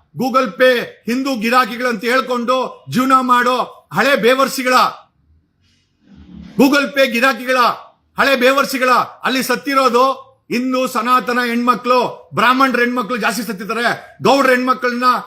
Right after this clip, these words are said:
ಕೊಲೆ ಮಾಡಿ ಅತ್ಯಾಚಾರ ಮಾಡಿದ್ದಾರೆ, ಲಿಂಗಾಯತ್ ಹೆಣ್ಮಕ್ಳನ್ನ ಕೊಲೆ ಮಾಡಿದ್ದಾರೆ. ನಾವು ಸಾಂಕೇತಿಕವಾಗಿ ಆರು ಕೋಟಿ ಕನ್ನಡಿಗರು, ಹಿಂದೂಗಳು, ಮುಸಲ್ಮಾನರು, ಕ್ರಿಶ್ಚಿಯನ್ಸ್,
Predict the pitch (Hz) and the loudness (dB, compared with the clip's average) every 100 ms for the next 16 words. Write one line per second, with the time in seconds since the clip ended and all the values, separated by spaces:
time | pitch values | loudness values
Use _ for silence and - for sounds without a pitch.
0 | - - 233 269 254 240 233 220 - 254 | -12 -6 0 0 2 0 2 0 0 0
1 | 247 240 233 226 214 233 175 - - 190 | 0 0 0 0 0 0 0 -2 -6 -2
2 | 254 269 254 247 254 208 254 247 240 254 | 2 2 2 0 0 -2 -2 -2 0 0
3 | 247 226 233 240 156 - - 214 262 247 | 0 -2 0 0 -2 -8 0 2 2 2
4 | 226 269 254 247 254 240 247 214 247 220 | 0 0 -2 -2 -2 -2 2 2 2 -2
5 | 254 240 226 247 254 226 240 262 - _ | -6 -6 -8 -6 -6 -6 -6 -6 -10 _
6 | - 247 277 277 247 254 226 - 220 220 | -4 -2 0 2 2 2 -2 -6 -6 -2
7 | 269 269 254 247 254 240 254 285 262 254 | 0 2 2 2 -4 -4 -6 -2 -2 -2
8 | 262 262 | -6 -8